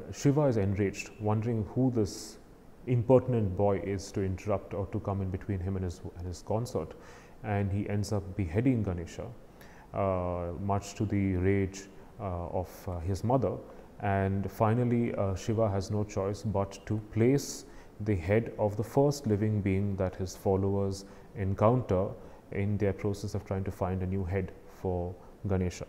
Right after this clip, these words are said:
And of course, they find an elephant, they behead the elephant, and they place the elephant's head on Ganesha. And it's interesting that Ganesha is also being worshipped today as a hybrid product, not as a human being, but as a hybrid product, something, someone who,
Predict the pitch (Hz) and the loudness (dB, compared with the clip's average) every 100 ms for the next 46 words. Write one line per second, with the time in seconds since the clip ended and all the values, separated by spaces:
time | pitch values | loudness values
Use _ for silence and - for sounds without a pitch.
0 | - - - - - - - 107 110 117 | -14 -20 -20 -20 -20 -18 0 4 4 2
1 | - 120 107 107 - 107 107 95 117 - | 2 0 2 0 2 2 2 2 0 0
2 | 160 - - - - 104 107 101 95 104 | -4 -6 -16 -20 -10 -2 2 2 2 2
3 | 98 110 107 92 92 127 - 107 107 110 | 2 2 0 -2 -2 -6 -4 -2 -2 0
4 | 120 123 110 92 98 104 - - 92 - | 0 0 0 0 0 -4 -6 -6 -8 -8
5 | - 101 107 95 82 - - - - - | -6 -2 -2 -2 -6 -10 -16 -16 -20 -20
6 | - - - - 101 110 110 117 120 - | -20 -20 -20 -6 0 2 2 0 -2 -2
7 | 135 107 101 113 113 131 113 107 107 113 | 0 2 4 2 2 2 2 2 0 0
8 | 107 92 101 - 139 - - - - - | 0 2 2 0 -4 -6 -18 -18 -10 -2
9 | 101 104 123 - 104 123 151 156 - - | 2 2 0 -2 2 6 6 4 -2 -6
10 | - 87 98 95 104 92 - - - - | -4 0 2 2 0 -4 -6 -18 -20 -10
11 | - 71 - - - 107 110 117 - 110 | -8 -8 -10 -16 -10 -2 2 2 0 0
12 | 104 101 98 98 95 98 135 139 107 98 | 0 2 0 0 0 -2 -4 -2 -2 -2
13 | 104 127 - 110 117 123 110 104 101 107 | -2 -6 -2 2 2 0 -4 -2 -2 -2
14 | - 107 107 113 113 110 104 107 101 104 | -4 -4 -4 -6 -4 -2 0 0 -2 -2
15 | 101 | -2